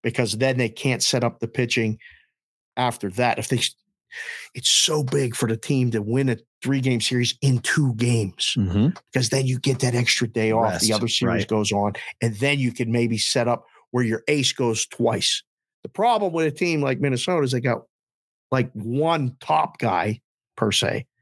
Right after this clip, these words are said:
Speaker 2: Mm-hmm.
Speaker 1: and then they gotta rely on the bullpen to get them. So I don't know. You think they can?
Speaker 2: No, I'm not buying in yet, because most likely they're gonna play the Rays,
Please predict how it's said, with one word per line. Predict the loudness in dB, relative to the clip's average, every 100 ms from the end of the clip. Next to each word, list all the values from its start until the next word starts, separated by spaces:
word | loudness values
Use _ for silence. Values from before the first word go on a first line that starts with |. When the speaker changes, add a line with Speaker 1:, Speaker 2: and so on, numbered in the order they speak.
| -2
Speaker 2:
Mm-hmm. | 0 2 2
Speaker 1:
and | 2
then | 2
they | 2
gotta | 0 0 -2 -2
rely | -2 0 0
on | 0
the |
bullpen | 0 0 0 0 0
to | 0
get | -2
them. | -2 -6 -6 -20 _ _ _ -4
So | -2 0 -2 -6 _ _ _ _ _ _ -4
I | 0
don't | 0 0
know. | -2 -6 _ _ _ _ _ _ _ _ -20 -8
You | -4
think | -2 0
they | 0
can? | 0 0 0 -4 _ _ _ _
Speaker 2:
No, | -2 2 2 0 -2
I'm | -2
not | 0 0
buying | 0 2 2
in | 2
yet, | 2 0 -4 _ _ _ -20 -20 -8
because | -4 -2 0
most | 0 0
likely | 0 0 0 0
they're | 0
gonna | 0 0
play | 0 2
the | 2
Rays, | 2 2 2 0